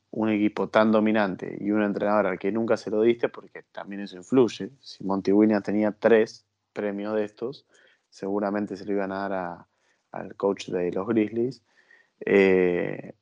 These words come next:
yo creo que lo merece. Si no lo ganaba este año, quizás el año que viene vuelve a pasar lo mismo, vuelven a ser seed uno con una buena diferencia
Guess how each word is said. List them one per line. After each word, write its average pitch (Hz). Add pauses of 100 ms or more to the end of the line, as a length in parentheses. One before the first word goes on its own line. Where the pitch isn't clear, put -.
(260)
yo -
creo 113
que 95
lo 92
merece. 110
Si 104
no 113
lo 110
ganaba 113
este 117
año, 127
quizás 104
el 113
año 107
que 104
viene 117
vuelve 110
a 101
pasar 110
lo 113
mismo, 120
vuelven 110
a 107
ser 110
seed 117
uno 117
con 104
una 107
buena 107
diferencia 110